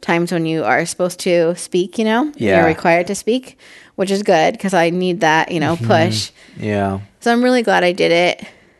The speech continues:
Speaker 1: Um, and the fact that I, I've already enrolled, I've already paid for all ten weeks. And so
Speaker 2: Yeah.
Speaker 1: it's like, I need to show up and do it. And yeah, I think the group setting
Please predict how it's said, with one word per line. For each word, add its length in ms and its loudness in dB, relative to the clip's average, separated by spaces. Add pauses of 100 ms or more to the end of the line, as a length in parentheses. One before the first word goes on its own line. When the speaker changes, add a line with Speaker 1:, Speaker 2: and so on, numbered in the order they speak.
(240)
Speaker 1:
Um, 500 0
and 140 -4
the 60 -4
fact 220 -2
that 120 -2
I, 400 -2 (160)
I've 220 -2
already 320 2
enrolled, 540 2 (520)
I've 80 -4
already 260 2
paid 300 -2
for 160 2
all 260 2
ten 280 -4
weeks. 540 -4
And 200 0
so 100 0
Speaker 2:
Yeah. 120 2
Speaker 1:
it's 160 -6
like, 300 -2
I 140 -4
need 300 -6
to 440 -2 (520)
show 180 0
up 220 0
and 140 -2
do 140 2
it. 260 2
And 360 -4 (280)
yeah, 220 0
I 40 0
think 160 -2
the 60 0
group 260 -2
setting 540 -2